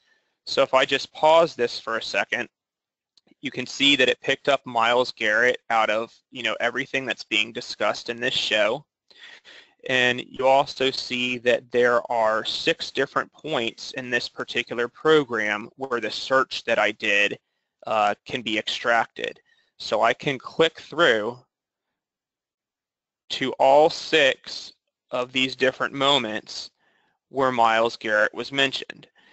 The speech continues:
Uh, I could do the same thing if I was searching for, like, Nick Saban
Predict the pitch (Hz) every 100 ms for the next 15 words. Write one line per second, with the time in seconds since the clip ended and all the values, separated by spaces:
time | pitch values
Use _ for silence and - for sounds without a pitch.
0 | _ - _ _ - 127 123 117 110 69
1 | 104 123 143 - 135 127 - - 131 127
2 | - 123 120 123 117 117 113 113 - 123
3 | 120 - 120 - 120 113 110 107 - 120
4 | 101 - - 131 139 135 131 123 120 120